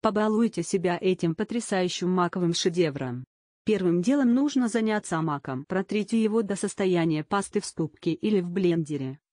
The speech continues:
например. В процессе можно добавлять немного водички, сливочное масло взбейте с желтками. После всыпьте сахар и добавьте ванильный экстракт.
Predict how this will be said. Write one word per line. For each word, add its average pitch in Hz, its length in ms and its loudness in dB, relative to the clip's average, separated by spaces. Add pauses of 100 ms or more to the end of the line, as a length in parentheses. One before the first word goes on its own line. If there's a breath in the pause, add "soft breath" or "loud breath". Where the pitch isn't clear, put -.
например. 165 580 0 (400)
В - 80 -20
процессе 214 500 0
можно 156 380 0
добавлять 160 520 0
немного 175 420 2
водички, 151 640 -4 (180)
сливочное 175 720 0
масло 190 340 0
взбейте 185 440 -2
с - 20 -4
желтками. 151 560 -6 (400)
После 190 340 2
всыпьте - 420 -4
сахар 185 380 -4
и 170 40 2
добавьте 160 580 -2
ванильный 175 480 2
экстракт. - 640 -6